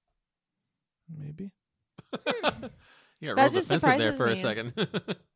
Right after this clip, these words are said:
Speaker 2: <laughs>
Speaker 1: I th-, I'm, like, between Nomadland, The Father, and Minari is what I would, like, want those to be.
Speaker 3: Yeah.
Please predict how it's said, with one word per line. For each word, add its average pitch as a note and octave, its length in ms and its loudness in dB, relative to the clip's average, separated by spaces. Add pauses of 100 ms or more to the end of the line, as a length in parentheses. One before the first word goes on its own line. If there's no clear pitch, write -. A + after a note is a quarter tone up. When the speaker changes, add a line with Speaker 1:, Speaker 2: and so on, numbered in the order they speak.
(220)
Speaker 2:
<laughs> - 920 -20
Speaker 1:
I F3+ 140 4
th-, G#3 160 -4
I'm, F#3+ 160 2
like, G3 340 2
between G#3 440 -2
Nomadland, E3 540 0
The D3 100 -6
Father, C#3+ 360 0
and B2+ 80 -4
Minari A2 460 -4
is - 160 -18
what A#2+ 160 -10
I A2+ 80 -10
would, A#2 140 -12 (120)
like, B2 300 -18 (180)
want C3 300 -20
those - 300 -20
to - 60 -20
be. D#3 280 -18 (1800)
Speaker 3:
Yeah. G4 60 -6